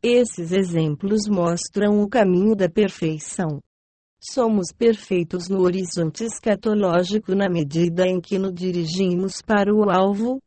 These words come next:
no caminho da santificação segundo Cristo, o arquétipo do humano. Fonte Revista Cristianismo Hoje. Reproduzido com permissão.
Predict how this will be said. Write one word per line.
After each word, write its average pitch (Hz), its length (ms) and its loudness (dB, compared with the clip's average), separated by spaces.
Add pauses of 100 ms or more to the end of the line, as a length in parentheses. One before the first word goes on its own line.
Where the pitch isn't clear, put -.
(100)
no 185 200 0
caminho 208 480 4
da 233 160 2
santificação 226 1120 0
segundo 190 580 -2
Cristo, 196 720 -4 (160)
o 190 140 0
arquétipo 190 840 -2
do 185 100 -4
humano. 165 460 -2 (580)
Fonte 254 540 2
Revista 196 680 -2
Cristianismo 196 1080 0
Hoje. 156 460 -4 (640)
Reproduzido 202 1000 0
com 180 200 -4
permissão. 180 800 -2